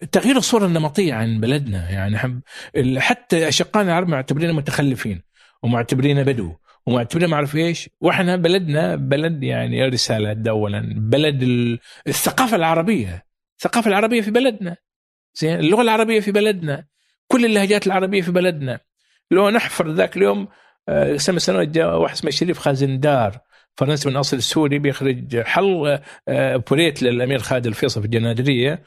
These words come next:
وعمل شوي يعني بحث كذا.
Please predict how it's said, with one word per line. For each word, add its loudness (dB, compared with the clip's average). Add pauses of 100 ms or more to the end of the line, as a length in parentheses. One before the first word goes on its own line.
(360)
وعمل 0
شوي 0
يعني -2 (260)
بحث -4
كذا. -2